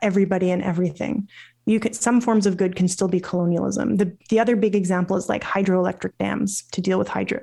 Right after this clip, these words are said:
uh, climate change. There's a hydroelectric dam in my province of Newfoundland and Labrador that is putting methyl mercury into the water, 'cause that's what dams do. And it is poisoning the food chains of mostly Inuit folks who rely on that water for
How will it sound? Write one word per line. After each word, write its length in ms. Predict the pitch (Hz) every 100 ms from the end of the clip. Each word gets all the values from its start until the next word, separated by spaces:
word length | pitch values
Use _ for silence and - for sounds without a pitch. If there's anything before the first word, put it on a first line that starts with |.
| -
uh, 320 | - 185 208 202 -
climate 300 | - 190 190
change. 380 | - 202 208 - - - - _
There's 160 | 202 185
a 60 |
hydroelectric 720 | 180 185 175 208 214 226 247 -
dam 180 | 247 254
in 100 | 254
my 120 | 262
province 440 | 254 294 180 170
of 120 | 185
Newfoundland 420 | 175 185 202 214 226
and 120 | 233
Labrador 560 | 240 202 180 180 190 - - - -
that 80 |
is 100 | 180
putting 300 | 180 196 214
methyl 220 | 220 220 233
mercury 440 | 262 262 202 190
into 180 | 196 185
the 80 | 175
water, 240 | 175 190
'cause 140 | 196
that's 160 | 170 -
what 120 | 202
dams 260 | 196 196 196
do. 320 | 175 190 220 - - - - _ -
And 400 | 202 202 202 202
it 160 | 208
is 120 | 196 180
poisoning 460 | - 202 220 233
the 60 | 233
food 240 | 302 277
chains 480 | - 202 202 202 196
of 240 | - 185
mostly 400 | 185 185 185 202
Inuit 320 | 190 185 - -
folks 340 | 196 202 -
who 140 | -
rely 360 | 175 175 208 202
on 120 | 175
that 180 | 175 -
water 480 | 185 185 190 208 196
for 500 | - - 180 185 208